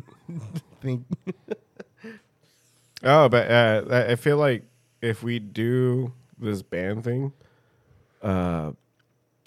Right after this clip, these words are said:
Speaker 2: I feel like just because of the meme song that we had, the little fucking,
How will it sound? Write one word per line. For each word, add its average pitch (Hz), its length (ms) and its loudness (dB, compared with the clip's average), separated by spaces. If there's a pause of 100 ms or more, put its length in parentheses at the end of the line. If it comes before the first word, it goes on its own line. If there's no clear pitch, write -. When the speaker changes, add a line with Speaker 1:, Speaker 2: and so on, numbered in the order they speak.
(360)
Speaker 2:
I 110 60 0
feel 120 200 0
like 113 320 4
just 117 240 2
because 127 400 -2
of 117 160 0
the 101 140 2
meme 104 500 -2
song 120 380 -6
that 123 160 -8
we 131 140 -6
had, 135 320 -6
the 104 180 -8
little 110 260 -14
fucking, 101 460 -14